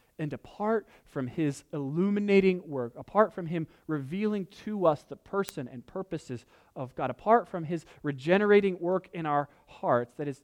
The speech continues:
changing our hearts, uh, apart from his work in our lives, the cross will remain foolishness to us. Cannot understand the work and purposes of God without the Spirit of God.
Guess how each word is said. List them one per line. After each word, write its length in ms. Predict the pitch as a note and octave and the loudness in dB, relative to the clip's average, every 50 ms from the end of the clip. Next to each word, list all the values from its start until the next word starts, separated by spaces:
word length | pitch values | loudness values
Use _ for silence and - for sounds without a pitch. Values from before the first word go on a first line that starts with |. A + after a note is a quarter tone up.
| _ | _
changing 580 | - - - G3 G#3 G#3+ A3 A3 G3+ G3+ F3+ D#3+ | -20 -12 -6 -4 -2 -2 -2 -2 -4 -6 -6 -6
our 140 | D3 C3+ B2+ | -8 -10 -10
hearts, 340 | - C3+ A#2 A#2+ - _ | -12 -12 -14 -14 -14 _
uh, 60 | - C#3+ | -14 -14
apart 340 | C#3 C#3 - - A#3 G#3 | -14 -10 -8 -8 -6 -6
from 80 | - A3 | -6 -6
his 140 | A3 F#3 E3+ | -8 -6 -4
work 180 | F#3 F#3+ F#3 _ _ | -4 -4 -4 _ _
in 180 | - G3 F#3+ F#3+ | -8 -8 -6 -4
our 280 | E3 E3+ D#3+ D#3 D3+ - - - _ - | -2 -2 -2 -2 -2 -6 -12 -20 _ -8
lives, 540 | F3+ F3 F#3+ G3 F#3+ D#3+ C3+ C3 C3 C3 - | 0 2 4 6 8 10 10 8 8 6 2
the 100 | - C#3+ | -8 -16
cross 560 | - - - F3+ F3 F#3+ G3+ G3 - - _ _ _ _ _ _ - | -14 -12 -8 -6 -4 -4 -4 -6 -10 -16 _ _ _ _ _ _ -6
will 180 | E3+ E3+ E3 | -4 -4 -4
remain 580 | D#3 D3 C#3 C#3+ D3 D#3 D#3+ D#3+ D#3+ D#3+ D#3+ D3+ _ _ _ | -4 -4 -6 -4 -4 -4 -4 -2 -4 -4 -6 -10 _ _ _
foolishness 960 | _ _ - - E3+ D#3+ D#3+ D#3+ D3+ C#3+ - - C3+ C3 A#2+ - - - _ _ _ _ | _ _ -12 -6 -2 0 0 0 0 -2 -4 -8 -10 -10 -10 -12 -16 -20 _ _ _ _
to 220 | - D3+ D3 C3 | -8 -8 -6 -6
us. 220 | A2+ F#2+ G2 - _ - - _ _ _ _ _ _ _ _ _ _ _ _ _ _ _ _ _ _ - | -6 -8 -12 -16 _ -20 -20 _ _ _ _ _ _ _ _ _ _ _ _ _ _ _ _ _ _ -16
Cannot 280 | - D#3+ D#3 D#3 D#3 | -12 -10 -10 -8 -8
understand 560 | D#3 D3+ C#3+ C3+ - - - D#3 C#3 C3 B2 - _ _ _ _ _ | -8 -8 -10 -10 -12 -14 -14 -12 -10 -10 -12 -14 _ _ _ _ _
the 80 | - B2 | -14 -12
work 380 | A#2+ B2+ C3 C3+ C3 - - _ _ _ - | -8 -8 -8 -8 -10 -14 -20 _ _ _ -20
and 100 | B2+ - | -20 -16
purposes 400 | - C#3 C3+ - - - C3 A#2+ | -16 -16 -16 -16 -16 -18 -16 -16
of 140 | A#2+ - - | -18 -16 -14
God 260 | C3 A#2+ A2+ A#2 A2 | -12 -10 -10 -10 -12
without 360 | A#2 - C3 A#2+ G#2+ F#2+ _ | -14 -12 -12 -12 -12 -12 _
the 60 | - | -20
Spirit 500 | - - - _ - C3+ B2 A#2 A#2 - _ _ _ _ _ _ _ | -20 -20 -20 _ -14 -12 -10 -10 -12 -14 _ _ _ _ _ _ _
of 160 | B2 A2+ - | -14 -14 -10
God. 380 | - B2 A#2 A2+ A2+ G#2+ G#2 | -8 -6 -4 -2 -2 -4 -6